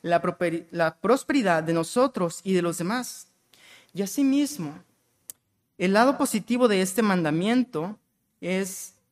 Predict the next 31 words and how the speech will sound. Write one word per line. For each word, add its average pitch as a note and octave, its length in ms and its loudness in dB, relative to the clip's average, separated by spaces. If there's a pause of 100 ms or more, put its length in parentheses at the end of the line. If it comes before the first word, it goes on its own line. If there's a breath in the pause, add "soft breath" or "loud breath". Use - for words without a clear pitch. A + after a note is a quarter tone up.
(140)
que G3 140 0
demos A3+ 480 0
honra G3 680 0 (120)
al E3+ 260 0
nombre F#3 600 2 (100)
de E3 100 -4
Dios. F3+ 500 -6 (540)
Así D#3+ 200 -6
que A#3 100 0
no A#3 240 -2
pienses A#3 840 -2
que - 80 -6
sacando C4 880 0 (380)
de E3 160 -4
tu G#3+ 140 0
vocabulario G3 840 2
la F3 200 -2
palabra F3 460 0
Dios, G3+ 600 -6 (920)
vas E3+ 260 -4
a G#3+ 60 -2
librarte F3+ 680 -2
de D#3 640 -2 (720)
este F3+ 260 -4
mandamiento. D3+ 640 -4 (1400 soft breath)
Él G#3+ 340 0
se G#3 200 -2
ha G#3 80 2
revelado G#3 420 2
a G3+ 140 -2
ti G#3+ 360 -2